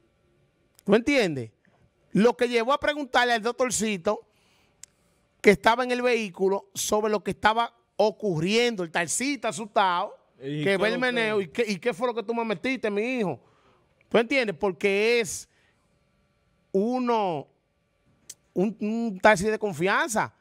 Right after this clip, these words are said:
Speaker 1: Ellos estaban atracando como a tres personas, entre ellos una chica, dice el taxista. Ahí le digo a Wesley, Vince Carmona, el doctorcito, "Papá, ¿y eso?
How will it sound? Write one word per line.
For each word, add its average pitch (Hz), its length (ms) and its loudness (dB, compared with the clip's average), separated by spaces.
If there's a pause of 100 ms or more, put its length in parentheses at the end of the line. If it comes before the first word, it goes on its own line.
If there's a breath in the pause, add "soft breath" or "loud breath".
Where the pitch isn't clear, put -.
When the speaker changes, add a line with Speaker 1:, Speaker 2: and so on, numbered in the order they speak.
(440 soft breath)
Speaker 1:
Ellos 269 280 4
estaban 269 320 -2
atracando 233 600 -2
como 208 220 -2
a 185 60 -2
tres 214 180 -2
personas, 190 520 -2
entre 175 280 -2
ellos 226 300 -4
una 233 240 -2
chica, 277 640 -4
dice 160 540 -2
el 151 180 -4
taxista. 147 640 -4 (480 soft breath)
Ahí 233 760 6
le 185 260 2
digo 190 580 0
a 185 160 2
Wesley, 196 840 -2
Vince 208 420 -2
Carmona, 202 420 -2
el 170 60 -4
doctorcito, 175 720 -4 (280 soft breath)
"Papá, 214 680 4 (500 soft breath)
¿y 262 260 2
eso? 226 520 0